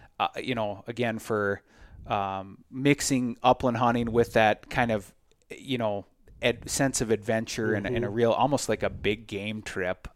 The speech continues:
Speaker 1: you know, in a way, if you think about it. But that would be a cool spot to go to. There's even, you know, um, some kinda, like, southwest South Dakota,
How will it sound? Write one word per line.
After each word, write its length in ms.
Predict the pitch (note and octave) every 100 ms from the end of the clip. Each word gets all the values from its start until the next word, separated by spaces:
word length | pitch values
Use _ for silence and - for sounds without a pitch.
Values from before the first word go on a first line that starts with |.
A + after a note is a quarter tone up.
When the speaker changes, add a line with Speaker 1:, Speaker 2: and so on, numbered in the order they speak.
| _
Speaker 1:
you 120 | A#2+ G#2
know, 180 | G2+
in 80 | G2+
a 40 | F#2+
way, 240 | G#2 G2
if 140 | F#2+
you 60 | G2+
think 200 | - G2+
about 280 | F#2+ F#2+ F#2+
it. 120 | F#2+
But 200 | G#2 G2 - - - -
that 140 | A#2+
would 120 | B2 B2
be 100 | A#2
a 60 |
cool 260 | - B2 A2+
spot 340 | - A2+ G#2+
to 60 | A2
go 200 | A2 G#2+
to. 240 | - A2+
There's 240 | G2+ G2 A2
even, 320 | G#2+ G#2 G2+
you 160 | A2 G2+
know, 260 | G2 F#2+ - - - _
um, 300 | G2+ F#2+ F#2+
some 300 | - A2+ G2+ -
kinda, 240 | - G#2 G2
like, 240 | F#2 -
southwest 600 | - G2+ F#2+ G#2+ G2+ -
South 240 | G#2+ G#2
Dakota, 600 | - - G#2+ G2+ G2+ G2